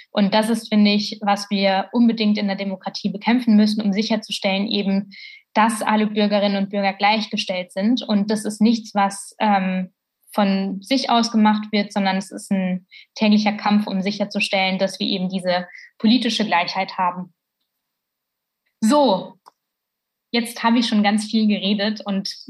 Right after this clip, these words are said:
habe gedacht, ich muss es ein bisschen zusammenfassen. Als erstes habe ich drauf geschaut,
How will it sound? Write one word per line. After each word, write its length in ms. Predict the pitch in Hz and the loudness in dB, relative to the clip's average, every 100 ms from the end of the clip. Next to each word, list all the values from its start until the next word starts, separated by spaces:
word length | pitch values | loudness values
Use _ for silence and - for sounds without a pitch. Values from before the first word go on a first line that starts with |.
| 233 | -6
habe 200 | 214 214 | -4 -2
gedacht, 380 | 208 208 202 - | -2 0 0 -4
ich 120 | 208 | -2
muss 180 | 208 208 | 2 2
es 120 | 208 | 0
ein 80 | 202 | -2
bisschen 320 | 190 208 196 | 0 -2 -2
zusammenfassen. 840 | - 170 165 180 - 175 - 214 - _ _ _ _ _ _ _ | -2 -2 -2 -2 -6 -8 -6 -10 -14 _ _ _ _ _ _ _
Als 220 | 240 240 | 0 0
erstes 400 | - 277 320 302 | 2 0 0 -2
habe 120 | 285 269 | 0 0
ich 100 | - | 0
drauf 220 | 247 247 | 0 0
geschaut, 460 | 240 233 233 220 | 0 2 2 0